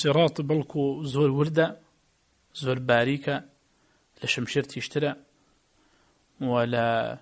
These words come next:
موو باریکترە. خۆ ئەگەر بشوترێ باشە، ئەی چۆن خەڵک بەسەرێ ڕێەکەن؟ کە هەر ئەمە جوای لە عولەما ئەواکان کردبوو، وایە نەوت. چۆن خەڵک بەسەرێ ڕێەکەن؟ ئەڵێن شتە قیامەتیەکان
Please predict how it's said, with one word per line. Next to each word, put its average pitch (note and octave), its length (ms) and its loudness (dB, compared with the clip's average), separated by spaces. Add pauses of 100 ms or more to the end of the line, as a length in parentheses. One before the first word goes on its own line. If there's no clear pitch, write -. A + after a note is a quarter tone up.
(1300)
موو C#3 340 4
باریکترە. B2 500 0 (1000)
خۆ - 140 -4
ئەگەر D3+ 240 4
بشوترێ D3 460 -2
باشە، C#3 280 2
ئەی C#3+ 140 -2
چۆن E3 180 -2
خەڵک D3 240 -2
بەسەرێ C#3 340 0
ڕێەکەن؟ C3 340 -2 (200)
کە - 120 -8
هەر C#3+ 140 4
ئەمە D3 180 2
جوای D3+ 180 4
لە D3 80 2
عولەما C#3 380 2
ئەواکان C#3 440 0
کردبوو، C3 400 -2
وایە C3 260 2
نەوت. A#2+ 200 -6 (880)
چۆن D#3+ 180 2
خەڵک D3 220 0
بەسەرێ B2+ 320 -2
ڕێەکەن؟ A#2+ 300 -2 (920)
ئەڵێن D#3+ 260 4 (140)
شتە - 220 -4
قیامەتیەکان C3+ 540 0